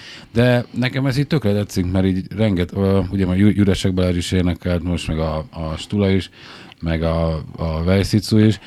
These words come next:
és, ö, mindegyikre próbálok meghívni ilyen vendégeket, de mindig gitárosba is, tehát jön majd még most az Utasi Andris, meg,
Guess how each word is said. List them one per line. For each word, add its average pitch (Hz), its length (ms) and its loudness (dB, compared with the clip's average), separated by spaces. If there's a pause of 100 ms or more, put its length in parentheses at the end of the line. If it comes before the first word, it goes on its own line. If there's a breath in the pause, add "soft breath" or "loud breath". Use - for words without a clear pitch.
(160 loud breath)
és, - 220 2
ö, 123 180 8 (260 loud breath)
mindegyikre 127 420 6
próbálok 95 560 2
meghívni 92 360 -2
ilyen 90 140 0
vendégeket, 87 480 0
de 110 120 0
mindig 113 300 2
gitárosba 78 720 -2
is, 73 200 -6
tehát 87 300 -4
jön 104 160 4
majd 85 320 -4
még 82 200 -14
most - 180 -18
az 80 80 -16
Utasi 92 380 -6
Andris, 82 420 0
meg, 78 280 -4